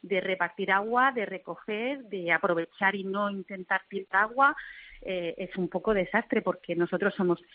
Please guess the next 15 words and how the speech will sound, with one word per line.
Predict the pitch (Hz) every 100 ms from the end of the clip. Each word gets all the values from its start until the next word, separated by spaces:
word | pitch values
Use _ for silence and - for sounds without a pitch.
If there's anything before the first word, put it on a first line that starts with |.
| -
cinco | 214 208 - 277 - - -
en, | - 202 190 185 180 180 185
en | 185 170 170 170 -
familia | 170 170 196 269 -
y, | 190 180 165 156 151 143 135 _ _ _ _ _ _ -
y | -
bueno, | 165 180 202
pues | 175 160 -
apañándonos | 185 175 180 214 262 254
como | 240 196 180
podemos, | 165 196 262 339 - - - - -
pero, | 202 185 175 165 165 147 151 143 -
eh, | - - -
es | 175
bastante, | 170 196 208 214 226 226 208 190 180